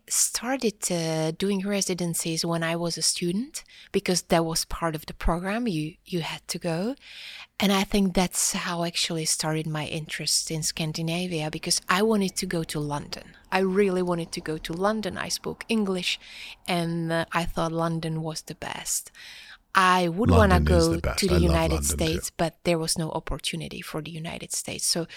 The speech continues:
Speaker 1: I chose London, and I didn't get selected. And they said, "Well, you know, instead, you'll go to Stockholm." And I was like, "Mm, okay, I'll go." And it was in February,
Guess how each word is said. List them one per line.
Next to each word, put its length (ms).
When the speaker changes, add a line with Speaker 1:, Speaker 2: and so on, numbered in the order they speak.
Speaker 1:
I 160
chose 340
London, 480
and 140
I 140
didn't 220
get 180
selected. 760
And 300
they 140
said, 320
"Well, 400
you 140
know, 320
instead, 600
you'll 320
go 200
to 160
Stockholm." 720
And 260
I 280
was 320
like, 340
"Mm, 1000
okay, 340
I'll 160
go." 300
And 140
it 60
was 260
in 80
February, 840